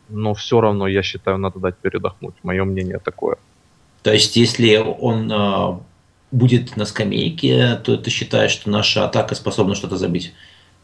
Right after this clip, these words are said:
Speaker 1: М, я хочу верить, что все-таки не зря мы покупали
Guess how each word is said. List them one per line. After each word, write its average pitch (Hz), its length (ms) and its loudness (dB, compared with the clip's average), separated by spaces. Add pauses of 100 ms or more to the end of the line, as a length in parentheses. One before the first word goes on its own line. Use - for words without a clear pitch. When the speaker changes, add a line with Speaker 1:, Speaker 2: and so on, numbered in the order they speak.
(120)
Speaker 1:
М, 117 1200 0
я 131 160 6
хочу 170 320 4
верить, 139 320 6
что - 180 -4
все-таки - 480 0
не 113 120 4
зря 113 200 6
мы 107 120 4
покупали 98 680 2